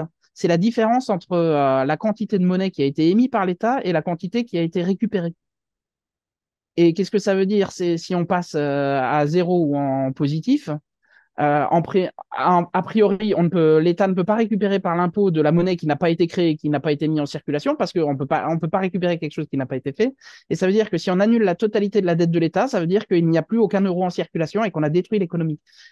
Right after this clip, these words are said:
Donc, tous les politiciens qui vous disent, euh, la bouche en cœur, euh, que, euh, il faut arrêter la dette publique et que c'est une catastrophe et que, euh, il faudrait qu'on ait des comptes publics équilibrés, euh, machin,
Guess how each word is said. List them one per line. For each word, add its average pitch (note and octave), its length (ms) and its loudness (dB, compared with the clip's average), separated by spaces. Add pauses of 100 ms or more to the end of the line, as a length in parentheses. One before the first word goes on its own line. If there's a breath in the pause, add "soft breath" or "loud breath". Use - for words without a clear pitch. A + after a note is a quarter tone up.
Donc, E3 240 0
tous C4 140 2
les A3+ 160 4
politiciens A3+ 600 -2
qui A3 120 -6
vous G#3+ 160 0
disent, G3+ 340 2
euh, D3+ 240 2
la E3 120 2
bouche G#3+ 200 -2
en G#3 120 0
cœur, F#3+ 340 0
euh, C#3 140 -2
que, F3 140 -6
euh, C#3+ 440 2
il D#3+ 140 0
faut F#3 300 0
arrêter F#3 360 0
la F#3 80 0
dette F3 200 -2
publique G3 480 -2 (320 soft breath)
et E3 120 -2
que F#3 100 -2
c'est F#3 220 -4
une F#3 100 -2
catastrophe G3 720 -4
et D#3+ 160 0
que, F3 100 -4
euh, D3 460 2
il D#3+ 100 0
faudrait F3 300 0
qu'on E3+ 140 -2
ait E3 80 2
des E3 120 0
comptes F#3+ 240 -4
publics F#3+ 360 -2
équilibrés, F#3 680 0
euh, C#3 200 2
machin, A3 340 0